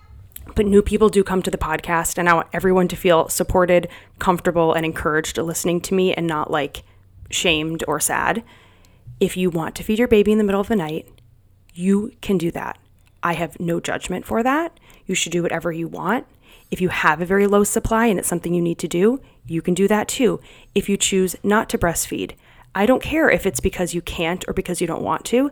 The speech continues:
that's fine too. And I think it's really important to start there. So what I'm going to be speaking to here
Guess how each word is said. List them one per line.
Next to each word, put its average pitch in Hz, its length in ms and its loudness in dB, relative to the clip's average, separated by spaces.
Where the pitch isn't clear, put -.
that's - 240 -4
fine 190 300 4
too. - 340 -2
And 185 100 2
I 185 40 2
think 190 160 0
it's 185 120 -4
really 170 380 4
important 202 380 4
to 185 40 -4
start - 340 0
there. - 280 -4
So 165 460 2
what 190 180 2
I'm 202 180 6
going 262 180 8
to 247 80 0
be 208 100 2
speaking 180 520 0
to 208 220 2
here 254 520 2